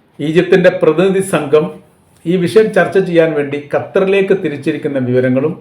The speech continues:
ഈജിപ്ത് പത്രങ്ങൾ റിപ്പോർട്ട് ചെയ്തു. വെടിനിർത്തലുമായിട്ട് ബന്ധപ്പെട്ട് രണ്ടാം ഘട്ട ചർച്ച നടത്താതെ തന്നെ ഏകപക്ഷീയമായി കരാർ വ്യവസ്ഥ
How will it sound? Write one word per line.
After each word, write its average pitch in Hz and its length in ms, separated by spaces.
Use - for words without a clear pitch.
ഈജിപ്ത് 165 380
പത്രങ്ങൾ 135 440
റിപ്പോർട്ട് 113 360
ചെയ്തു. 92 180
വെടിനിർത്തലുമായിട്ട് 240 680
ബന്ധപ്പെട്ട് 190 440
രണ്ടാം 175 320
ഘട്ട - 160
ചർച്ച 165 380
നടത്താതെ 175 640
തന്നെ 139 200
ഏകപക്ഷീയമായി 180 920
കരാർ 165 300
വ്യവസ്ഥ 151 340